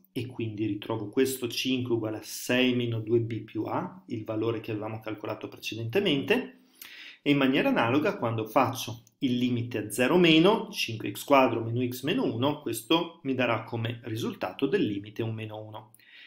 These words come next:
Questo meno uno lo vado a porre uguale a meno tre b più a.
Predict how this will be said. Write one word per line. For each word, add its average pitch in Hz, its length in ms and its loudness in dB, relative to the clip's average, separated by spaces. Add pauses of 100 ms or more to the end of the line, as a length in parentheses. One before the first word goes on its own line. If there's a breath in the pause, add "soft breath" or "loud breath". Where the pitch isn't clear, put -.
(160 loud breath)
Questo 135 300 4
meno 143 220 4
uno 131 360 2
lo 151 120 2
vado 107 220 0
a - 60 -2
porre 127 360 6
uguale 131 720 -2
a 175 120 2
meno 120 380 2
tre 254 220 2
b 107 280 -6
più 120 200 -2
a. - 160 -8